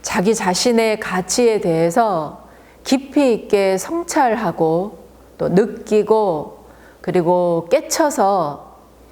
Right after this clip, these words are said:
어, 이 세상에 내가 태어난 그 이유를, 그리고 그 가치를, 그리고 그 사명을 이 공생에서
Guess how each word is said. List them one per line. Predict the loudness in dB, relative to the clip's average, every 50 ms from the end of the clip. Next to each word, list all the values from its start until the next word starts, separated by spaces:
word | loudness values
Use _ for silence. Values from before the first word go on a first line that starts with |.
| -20 -20 -20 -20 -20 -16 -8
어, | -4 -2 -2 0 2
이 | 2 4 4 4 2
세상에 | 2 2 2 2 2 2 0 0 2 2 2 2 2 2 0 0
내가 | 0 0 0 0 2 0 0 0 -4 -8 -12 -18 -20 -20 -20 -20 -20 -20 -20 -16 -4
태어난 | 0 2 2 4 4 2 2 2 2 0 0 -2 -6 -8 -14 -20 -20 -20 -20 -20 -20 -8
그 | -2 0 2 2
이유를, | 2 2 4 4 4 4 4 4 4 2 0 -2 -4 -10 -20 -20 -20 -20 -20 -20 -20 -20 -20 -20 -20 -20 -20 -20 -20 -20 -16 -10
그리고 | -4 -2 0 0 2 2 0 0 0
그 | 0 2 2 2 2
가치를, | 0 -2 -4 -4 -4 -2 0 0 2 4 4 2 2 0 -2 -8 -12 -16 -20 -20 -20 -20 -20 -20 -20 -20 -20 -20 -20 -20 -20 -20 -20 -20 -20
그리고 | -8 -4 -2 0 0 2
그 | 2 2 0
사명을 | 0 0 -2 0 0 2 2 2 2 2 2 2 2 2 2 2 2 0 -4 -8 -12 -18 -20 -20 -20 -20 -20 -20 -20 -20 -20 -20 -20 -20 -20 -20 -20 -20 -20 -20 -20 -20 -20 -20 -20 -20 -20 -20 -20 -20 -20 -20 -20 -20 -20 -20 -16 -4 0
이 | 2 2 2
공생에서 | 2 2 2 4 4 4 2 2 2 2 2 2 2 2 0 0 -4 -6 -8 -8